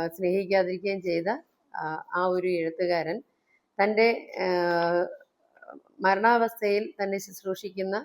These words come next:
ഭാര്യയോടുള്ള സ്നേഹമാണ് അദ്ദേഹം ആ കവിതയിൽ ചിത്രീകരിച്ചിരിക്കുന്നത്. അപ്പൊ ഇദ്ദേഹത്തിൻ്റെ, ആ, ചങ്ങമ്പുഴ തറവാട് ഒരു കാലത്ത് വളരെ പ്രതാപവും സ്വത്തും സമ്പത്തും ഒക്കെ ഉള്ള തറവാടായിരുന്നു.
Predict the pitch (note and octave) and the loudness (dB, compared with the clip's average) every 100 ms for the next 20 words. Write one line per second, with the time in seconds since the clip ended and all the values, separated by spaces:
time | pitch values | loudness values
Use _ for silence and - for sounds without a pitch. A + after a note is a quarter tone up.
0 | - _ _ _ _ F#3 F#3 F#3+ G3 F#3 | -8 _ _ _ _ 0 2 4 2 4
1 | F#3+ F#3+ F3+ F#3 F#3+ F3 F3 E3 E3+ E3+ | 2 0 -2 0 2 2 0 0 0 0
2 | E3+ E3 D#3 D#3+ D4 - _ E3+ F3 E3+ | 0 0 0 0 0 -8 _ -10 -2 0
3 | E3 D#3+ C#3+ A#2 A#2 - _ _ _ _ | 0 0 -6 -6 -14 -18 _ _ _ _
4 | _ _ _ _ _ - A3+ A#3 A3 A#3+ | _ _ _ _ _ 0 6 6 8 6
5 | A#3+ B3+ A#3+ A#3+ C#4 - G3 G3 G3 G3+ | 6 6 6 6 4 -2 0 2 4 4
6 | G#3 A3 A3+ A#3 A3+ G3+ G#3 G#3 A3 G#3 | 4 4 6 6 6 6 6 4 4 4
7 | G3+ G3+ F#3+ G3 F#3+ G3 G3 F3+ F#3 F3+ | 4 2 2 2 2 0 0 0 0 0
8 | F#3 F#3 F#3 F3 - F3+ F3+ E3+ E3+ - | -2 -4 -6 -10 -6 -4 -4 -4 -6 -2
9 | F3 F3 F3 E3+ E3+ E3 E3 D#3+ D3 D3+ | -4 -2 -2 -2 -2 -2 -2 -2 -4 -4